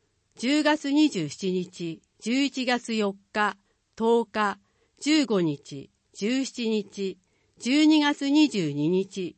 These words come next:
全六回。この他に、心肺蘇生法講習一回あり。選択科目、保育従事者、ファミリーサポートセンター協力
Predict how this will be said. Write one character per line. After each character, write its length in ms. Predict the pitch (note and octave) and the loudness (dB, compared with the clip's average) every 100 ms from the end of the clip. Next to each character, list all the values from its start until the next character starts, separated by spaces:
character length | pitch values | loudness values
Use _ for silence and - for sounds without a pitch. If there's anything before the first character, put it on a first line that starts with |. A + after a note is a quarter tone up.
| - | -6
全 340 | G#3 C4+ F3 | -2 0 0
六 160 | C3+ B2+ - | -4 -10 -10
回。 280 | F3 C3+ - _ _ _ _ _ _ _ _ | -8 -8 -12 _ _ _ _ _ _ _ _
こ 160 | - A3+ | -4 2
の 140 | D4 | 4
他 300 | E4 A#3 F3 | 4 2 -2
に、 200 | C#3+ C3 - _ _ | -6 -8 -14 _ _
心 360 | - - E4+ D#4+ | -8 0 4 4
肺 220 | - D#3+ | 2 -4
蘇 160 | C#3+ E3 | -4 -6
生 280 | - C#4 C#4+ | 0 2 2
法 260 | C4+ C4 | 0 -4
講 260 | A#3+ C4 A3 | -2 -2 -2
習 380 | - D3+ C3+ - | -4 -8 -12 -12
一 160 | D#3 - | -16 -12
回 280 | - G#3+ G3 | -2 0 0
あ 80 | F#3 | -2
り。 180 | C3 - _ _ _ _ _ _ _ _ _ _ | -6 -16 _ _ _ _ _ _ _ _ _ _
選 340 | - - C#4 D4+ | -10 -2 2 2
択 280 | D4+ D#4 - | 2 -2 -2
科 160 | D4 | 0
目、 420 | G#3+ C#3 - C3 - _ _ _ _ _ _ | 2 -2 -8 -18 -20 _ _ _ _ _ _
保 180 | _ C4+ | _ 2
育 300 | D#4+ D#4 D#4 | 2 2 -2
従 300 | B3+ C#4+ C#4+ | 0 -2 -2
事 100 | C4 | -4
者、 300 | B3 C#3+ A#2+ _ _ _ _ _ | -6 -8 -12 _ _ _ _ _
フ 140 | - G3+ | -6 0
ァ 40 | |
ミ 140 | C4 | 4
リ 180 | D#4 D#4 | 4 2
ー 20 | D4+ | 2
サ 160 | D4 | 0
ポ 180 | C#4 D4+ | 2 0
ー 80 | D4+ | 2
ト 140 | D4+ | 0
セ 200 | D4 D#4 | 0 0
ン 120 | C#4 | 0
タ 140 | - D#3 | -2 -4
ー 60 | C#3+ | -2
協 260 | B3 C#4 | 2 2
力 200 | C4+ C#4 | 2 -2